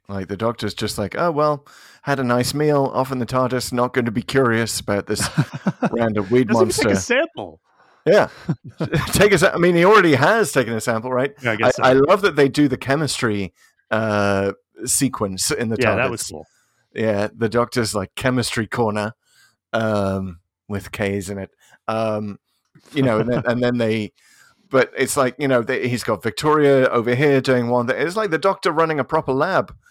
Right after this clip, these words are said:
Speaker 1: It's, it's got,
Speaker 2: Mm-hmm.
Speaker 1: you know, it's shades of, uh, you know, uh, Liz, um,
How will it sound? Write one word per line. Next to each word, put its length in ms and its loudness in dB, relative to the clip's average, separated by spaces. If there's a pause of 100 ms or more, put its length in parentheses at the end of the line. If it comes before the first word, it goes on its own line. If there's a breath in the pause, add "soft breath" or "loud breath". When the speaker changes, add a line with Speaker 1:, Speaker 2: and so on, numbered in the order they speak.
(400 soft breath)
Speaker 1:
It's, 240 -6
it's 180 -2
got, 160 2
Speaker 2:
Mm-hmm. 140 -6
Speaker 1:
you 80 0
know, 400 2
it's 160 -6
shades 340 0
of, 240 -4
uh, 580 2
you 140 -4
know, 400 0
uh, 600 0
Liz, 520 -4 (560)
um, 640 -2